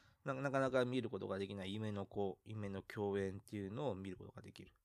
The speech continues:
で、繰り返して言いますけど、二千二十一年の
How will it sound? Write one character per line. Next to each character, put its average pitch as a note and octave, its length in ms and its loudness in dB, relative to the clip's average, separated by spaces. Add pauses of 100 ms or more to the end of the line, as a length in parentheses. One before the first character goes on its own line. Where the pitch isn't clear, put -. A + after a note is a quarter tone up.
(640)
で、 - 80 -2
繰 - 160 2
り F3 120 4
返 F3 200 6
し - 40 -4
て E3 120 -6
言 D#3+ 40 0
い D#3+ 40 0
ま E3 120 0
す - 80 -6
け E3+ 100 -2
ど、 F3+ 200 8
二 D3 180 2
千 G#3 360 2
二 G#3 180 -4
十 F3 160 0
一 D3 360 -4
年 B2+ 360 -4
の G3 180 2